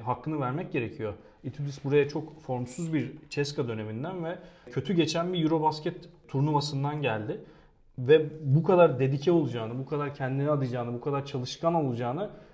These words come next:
ben açıkçası o turnuvadan ve Ceska döneminden sonra çok fazla beklemiyordum, ne yalan söyleyeyim. Ama şaşırtmaya devam ediyor. Ee, bir taraftan da takımın, e, bir arada oluşu, yani çok dengeli bir takım Fenerbahçe ve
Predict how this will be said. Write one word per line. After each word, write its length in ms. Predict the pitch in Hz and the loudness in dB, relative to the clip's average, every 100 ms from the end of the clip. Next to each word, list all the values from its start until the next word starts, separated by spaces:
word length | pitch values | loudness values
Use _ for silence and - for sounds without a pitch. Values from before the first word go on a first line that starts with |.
| _ | _
ben 80 | 143 | -2
açıkçası 440 | 160 156 147 - 160 | -2 -4 -6 -2 -2
o 140 | 156 | -2
turnuvadan 580 | 147 147 165 143 127 127 | 0 2 2 0 -2 -2
ve 200 | 127 127 | -4 -4
Ceska 320 | - 156 156 135 | -4 -2 0 0
döneminden 440 | 127 123 123 127 | 0 -4 -4 -6
sonra 220 | - 175 | -6 -8
çok 200 | 175 160 | -6 -6
fazla 260 | 139 170 143 | -4 -2 0
beklemiyordum, 560 | 135 - 135 113 110 | 0 -2 -4 -4 -4
ne 60 | 110 | -6
yalan 220 | 110 110 | -4 -6
söyleyeyim. 380 | 107 120 165 214 - - - - | -8 -8 -8 -10 -16 -20 -18 -2
Ama 260 | 135 185 - | 4 4 2
şaşırtmaya 580 | - 143 - 156 156 | -2 -2 -2 0 2
devam 300 | 139 135 156 | 6 8 6
ediyor. 280 | 170 160 180 196 - - - _ 127 | 4 2 2 0 -10 -20 -20 _ -6
Ee, 320 | 120 120 120 | -2 -2 -2
bir 60 | 139 | 0
taraftan 500 | 156 156 185 180 180 | 2 2 0 0 0
da 240 | 202 202 - - _ _ _ _ - - | -2 -4 -16 -20 _ _ _ _ -18 -12
takımın, 600 | 120 143 160 196 196 - - - _ _ | -6 0 2 2 0 -6 -18 -20 _ _
e, 260 | 127 120 117 | -8 -6 4
bir 140 | 156 | 10
arada 240 | 170 170 180 | 10 10 10
oluşu, 340 | 156 143 - | 8 6 0
yani 140 | 120 110 | -2 4
çok 240 | 202 175 | 4 6
dengeli 360 | 151 147 151 170 | 4 8 8 6
bir 60 | |
takım 300 | 127 110 110 - - | 2 -4 -8 -12 -12
Fenerbahçe 520 | 113 110 107 104 | -8 -6 -6 -6
ve 40 | 113 | -6